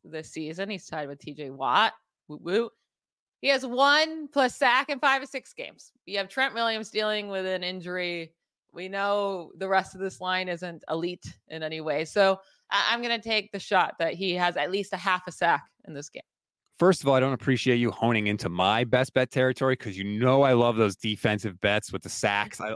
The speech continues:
Speaker 2: I love any, any bet where one play you could win money,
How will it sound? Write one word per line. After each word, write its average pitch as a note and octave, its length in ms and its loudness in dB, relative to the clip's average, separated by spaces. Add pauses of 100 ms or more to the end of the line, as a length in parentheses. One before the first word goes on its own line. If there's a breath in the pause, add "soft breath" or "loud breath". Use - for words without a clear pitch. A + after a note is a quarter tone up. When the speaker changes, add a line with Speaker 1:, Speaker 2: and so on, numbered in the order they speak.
Speaker 2:
I B2+ 120 4
love F3+ 440 4
any, F3 240 4 (440)
any G#3 280 6
bet D3+ 400 0
where B2 200 4
one C#3 340 4
play A#2+ 380 2
you C3 180 0
could A2 180 -6
win A2 160 4
money, F#2 360 -2